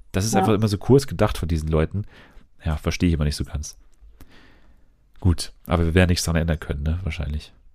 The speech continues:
Speaker 2: Nee, ich glaube auch nicht.
Speaker 1: Wahrscheinlich. Was mich noch sehr gefreut hat, ist, dass, ja, bei, bei den Variety Talk Series, also Late-Night-Shows, ne, vor allem,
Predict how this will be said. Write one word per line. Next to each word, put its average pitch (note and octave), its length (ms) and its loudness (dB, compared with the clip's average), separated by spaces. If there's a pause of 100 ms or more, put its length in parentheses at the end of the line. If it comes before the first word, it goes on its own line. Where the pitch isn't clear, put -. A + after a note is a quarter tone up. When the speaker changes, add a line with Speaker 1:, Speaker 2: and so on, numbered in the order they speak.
(180)
Speaker 2:
Nee, F#3 340 2
ich - 100 -10
glaube G3+ 260 -2
auch G3+ 100 4
nicht. A3+ 300 -2 (560)
Speaker 1:
Wahrscheinlich. D#2 560 -8 (360)
Was - 140 0
mich A#2+ 100 4
noch G#2+ 100 4
sehr G#2+ 160 6
gefreut D#2 380 -2
hat, D2 140 -4
ist, - 280 -2 (320)
dass, - 420 -2 (600)
ja, D#2+ 220 0 (140)
bei, - 180 -8
bei G#2+ 100 2
den G#2+ 140 2
Variety G#2+ 460 6
Talk - 280 2
Series, D2+ 320 -2
also F2 180 0
Late-Night-Shows, D#2 720 -2
ne, G2 160 2
vor A1+ 200 -2
allem, C#2 200 -2